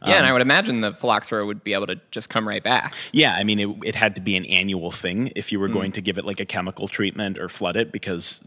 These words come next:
Speaker 2: like, you can't get rid of a bug entirely when they're microscopic like that. Um, and so in France, this played out over, like,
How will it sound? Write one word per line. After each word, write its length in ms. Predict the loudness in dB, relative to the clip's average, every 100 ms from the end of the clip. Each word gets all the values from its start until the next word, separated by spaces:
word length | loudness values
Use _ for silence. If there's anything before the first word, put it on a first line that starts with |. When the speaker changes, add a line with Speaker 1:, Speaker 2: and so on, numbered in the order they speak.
| -8
Speaker 2:
like, 260 | -8 -6
you 80 | -10
can't 320 | -8 -10 -8
get 180 | -6 -4
rid 140 | -4
of 80 | -6
a 80 | -8
bug 460 | -12 _ -2 -2 -4
entirely 520 | -6 -4 -2 0 -2
when 140 | -2
they're 180 | -6 -8 -8
microscopic 760 | -8 -4 -4 -4 -4 -4 -2
like 180 | -2 -2
that. 240 | 0 -2 -4 -20 -20 -16 -2
Um, 400 | 0 0 -2 -8 _ _ 2
and 180 | 4
so 160 | 6 4
in 80 | 4
France, 360 | 4 4 2
this 200 | 2 0
played 480 | 0 -6 -6 0 2
out 180 | 2 0
over, 240 | -2 -2 -4
like, 180 | -4